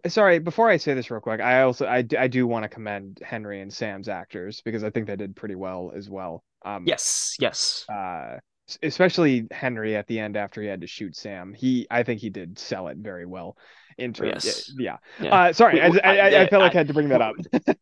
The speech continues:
Speaker 2: No, no, no, no. We, I think we sounded a little too dismissive of Henry, uh, and Sam at the start of the episode 'cause they
Speaker 1: Yes.
Speaker 2: did, they did great. Their
Speaker 1: Oh,
Speaker 2: stuff
Speaker 1: yeah,
Speaker 2: was
Speaker 1: they
Speaker 2: fine.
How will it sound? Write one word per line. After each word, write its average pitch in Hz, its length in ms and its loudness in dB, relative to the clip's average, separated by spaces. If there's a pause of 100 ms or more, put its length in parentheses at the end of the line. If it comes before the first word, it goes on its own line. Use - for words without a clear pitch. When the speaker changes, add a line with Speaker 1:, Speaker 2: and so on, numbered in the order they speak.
Speaker 2:
No, 247 100 6
no, 220 80 8
no, 180 140 6
no. 123 280 2
We, 151 180 6
I 143 120 2
think 196 180 0
we 175 60 2
sounded 147 320 2
a 127 60 6
little 135 200 4
too 135 220 0
dismissive 107 400 -2
of 104 140 0
Henry, 110 300 -2 (220)
uh, 107 380 -2
and 123 100 -4
Sam 101 400 -4
at - 120 -8
the 107 80 -4
start 107 200 -4
of 98 60 -8
the 98 80 -4
episode - 420 -10
'cause 107 140 -10
they 127 80 2
Speaker 1:
Yes. - 20 2
Speaker 2:
did, 127 180 -2
they 147 100 2
did 139 180 -2
great. 107 300 -6 (360)
Their - 100 4
Speaker 1:
Oh, - 20 8
Speaker 2:
stuff 202 100 6
Speaker 1:
yeah, 175 80 4
Speaker 2:
was - 80 -2
Speaker 1:
they 196 40 4
Speaker 2:
fine. - 260 2